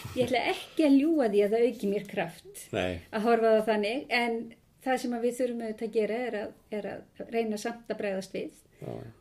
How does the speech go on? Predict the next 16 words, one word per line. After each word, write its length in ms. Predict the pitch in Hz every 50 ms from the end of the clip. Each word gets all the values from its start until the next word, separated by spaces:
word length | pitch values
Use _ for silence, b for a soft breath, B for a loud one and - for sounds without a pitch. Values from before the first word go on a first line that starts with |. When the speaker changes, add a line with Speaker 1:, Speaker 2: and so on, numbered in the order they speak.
| _ _ -
Speaker 1:
og, 400 | 226 226 220 220 220 214 202 220
eh, 220 | 214 214 208 214 220 - - - _ _ _ _ _ _ _ -
sjá 260 | - - 247 226 220 220 220 220 214 - -
fyrir 320 | - 240 214 196 202 196
okkur 180 | 190 196 - 196
fleiri 320 | - - 220 214 202 208
möguleika 420 | 208 208 196 190 190 185 185 226 220
heldur 280 | 226 226 220 - 202
en 60 | 202
það 120 | 196 208 190
sem 100 | 214 214
við 60 | 220
erum 140 | 214 208 214
vön 140 | 202 208 208
að 40 | 196
gera. 200 | 208 202 220